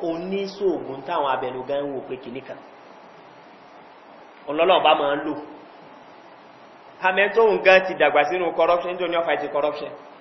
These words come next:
Kò ṣeé ṣe. Ẹni táwọn ń wò pé Aziz yun, ibi ẹ̀ tábà tẹ̀ nírú lágbájá nírú làkásẹ̀gbè ni, ìbọn kankan náà ló kún wa wá.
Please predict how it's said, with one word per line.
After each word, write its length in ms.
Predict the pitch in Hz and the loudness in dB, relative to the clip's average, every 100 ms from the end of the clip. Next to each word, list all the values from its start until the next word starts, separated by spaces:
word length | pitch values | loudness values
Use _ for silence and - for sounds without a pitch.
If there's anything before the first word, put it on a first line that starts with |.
| - - - - - - | -20 -20 -20 -20 -20 -20
Kò 60 | |
ṣeé 240 | - 269 262 - | -14 -8 -6 -2
ṣe. 100 | 190 - | -2 2
Ẹni 200 | 233 262 | 6 8
táwọn 240 | 285 302 254 | 10 10 10
ń 40 | 262 | 8
wò 120 | 247 | 8
pé 80 | 262 220 | 8 10
Aziz 480 | 262 196 262 202 175 | 8 4 -6 -8 -6
yun, 180 | 175 165 - - - - - - | -6 -6 -12 -20 -20 -20 -20 -2
ibi 100 | 202 | 4
ẹ̀ 80 | 226 | 8
tábà 180 | 240 240 240 | 10 10 8
tẹ̀ 160 | 208 170 | 6 6
nírú 240 | 220 208 | 4 4
lágbájá 520 | 196 220 220 208 208 | 8 10 10 10 10
nírú 280 | 196 190 196 | 8 4 4
làkásẹ̀gbè 600 | 160 190 196 208 214 165 151 | 4 4 4 2 2 0 -4
ni, 100 | 147 - - - | -6 -12 -20 -12
ìbọn 200 | 196 226 233 | -2 0 0
kankan 260 | 202 185 | 0 2
náà 100 | 202 | 2
ló 100 | 190 151 | 2 -2
kún 80 | 170 | -2
wa 100 | 156 | 2
wá. 140 | 156 | 4